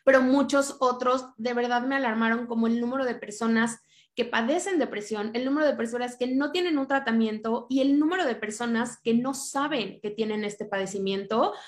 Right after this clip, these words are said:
me pareció algo impactante hoy en día, sobre todo ante un momento y un contexto sumamente complicado que estamos viviendo todos a raíz de una pandemia que ya lleva, pues, prácticamente dos años con nosotros, ¿no? Y que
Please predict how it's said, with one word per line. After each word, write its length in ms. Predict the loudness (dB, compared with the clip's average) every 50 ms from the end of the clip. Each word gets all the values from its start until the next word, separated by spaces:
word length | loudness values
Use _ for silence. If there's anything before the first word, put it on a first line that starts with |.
| -20 -16 -6 0
me 140 | 2 2 2
pareció 520 | 2 0 0 0 -2 0 0 0 0 0 -2
algo 320 | -2 0 0 0 0 0 0
impactante 840 | 0 0 0 0 -2 -6 -6 -6 -6 -6 -4 -4 -2 -4 -4 -6 -4
hoy 160 | -4 -2 0
en 160 | 0 0 0
día, 260 | 0 0 0 0 0 -4
sobre 360 | -4 -4 -2 -2 -2 -4 -4
todo 440 | -2 0 2 4 4 4 4 2 0
ante 300 | 0 0 0 0 2 2
un 180 | 4 4 4
momento 460 | 2 2 0 0 0 0 0 0 0
y 80 | 0 2
un 120 | 0 0
contexto 800 | 0 0 -2 -2 -2 -4 -8 -10 -12 -6 -4 -2 -2 -2 -4 -6 -10
sumamente 800 | -10 -10 -6 -4 -2 -2 0 0 0 0 2 2 2 0 -2 -4
complicado 640 | -4 -6 -6 -6 -8 -10 -6 -2 0 0 2 2 0
que 60 | -2
estamos 320 | -4 -4 -4 -4 -2 -2 -4
viviendo 440 | -4 -4 -2 -4 -2 -4 -6 -6
todos 440 | -4 -4 -2 0 0 0 0 -2 -6 -14 -18 -20 -20 -14 _ -4
a 80 | -2 2
raíz 240 | 2 2 2 2
de 80 | 2 2
una 160 | 2 0 0
pandemia 360 | -2 -4 -2 0 0 0 0
que 160 | 0 -2 -2 0
ya 160 | 0 0 0
lleva, 520 | 0 0 0 2 2 4 4 2 2 0 -2
pues, 160 | -6 -6 -6
prácticamente 800 | -4 -2 -2 -2 -2 -2 -4 -2 -2 -2 0 0 0 2 2 0
dos 220 | 0 -2 -4 -4
años 260 | -4 -4 -4 -6 -8
con 140 | -8 -8 -8
nosotros, 420 | -8 -4 -2 -4 -4 -4 -8 -10 -4
¿no? 180 | -2 -2 -2 0
Y 120 | -2 -4
que 220 | -2 -2 -2 -2